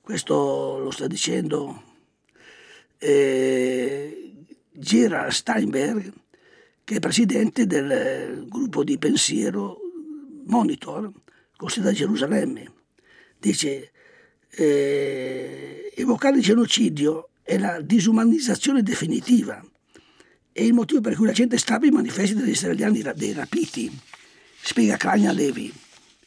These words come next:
Vedere foto di bambini rapiti è una minaccia a una visione del mondo in cui non può esserci spazio per la legittimità di Israele. Lo scrisse già il filosofo Vladimir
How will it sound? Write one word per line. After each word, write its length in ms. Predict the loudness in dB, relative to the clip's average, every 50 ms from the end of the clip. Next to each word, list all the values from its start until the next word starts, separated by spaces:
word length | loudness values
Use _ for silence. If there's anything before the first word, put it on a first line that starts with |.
| _ _ -20 -20 -20 -20 -20 -6 -2
Vedere 520 | 0 2 4 4 6 6 4 4 2 -2 -6
foto 400 | -10 -4 2 2 4 4 6 6
di 100 | 4 4
bambini 480 | 4 4 4 4 4 4 4 4 4
rapiti 560 | 4 2 0 2 6 6 6 6 6 4 2 2
è 40 |
una 120 | 2 2 0
minaccia 520 | 0 2 2 4 4 2 2 2 0 0
a 40 | 0
una 120 | 0 -2
visione 260 | -2 0 2 2 2 2
del 160 | 4 4 4
mondo 340 | 4 2 2 0 -4 -2 -2
in 140 | -2 -2
cui 420 | 0 2 4 4 4 2 0 -4 -8 _ _ _ _ _ _ _
non 180 | -2 0 0
può 120 | 2 2 2
esserci 320 | 2 2 0 0 0 0
spazio 720 | 0 0 0 2 2 4 4 2 2 0 2 2 2 0
per 120 | 0 -2 -2
la 80 | -2
legittimità 680 | -2 -2 -2 -4 -6 -6 -4 -2 0 0 0 0 2 2
di 100 | 2 2
Israele. 640 | 2 0 -2 -4 -6 -6 -6 -8 -10 -14 -18 -20 -20 _ -20 -20 -20 -20 -20 -18 -18 -18 -18 _ -20 -20 -20 -20 -18 -16 -16 -16 -16 -18 -18 -16 -16 -16 -16 -18 -20 -20 -20 -20 -20 -20 -14 _ 2
Lo 100 | 2 2
scrisse 420 | 2 4 4 6 6 6 4 2
già 120 | 2 2 2
il 80 | 2
filosofo 440 | 2 2 0 2 2 4 4 4 4
Vladimir 840 | 4 4 4 4 2 2 2 0 0 -2 -2 -2 -4 -8 -10 -16 _